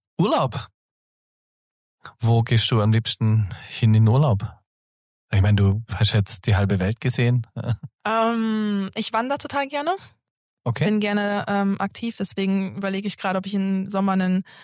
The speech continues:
Speaker 2: Rundtrip mache durch die Dolomiten. Ähm, hab damals in Amerika einen Roadtrip gemacht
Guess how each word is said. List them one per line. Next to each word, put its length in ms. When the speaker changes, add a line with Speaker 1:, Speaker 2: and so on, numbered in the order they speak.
Speaker 2:
Rundtrip 300
mache 200
durch 160
die 120
Dolomiten. 580
Ähm, 460
hab 140
damals 580
in 180
Amerika 460
einen 100
Roadtrip 300
gemacht 320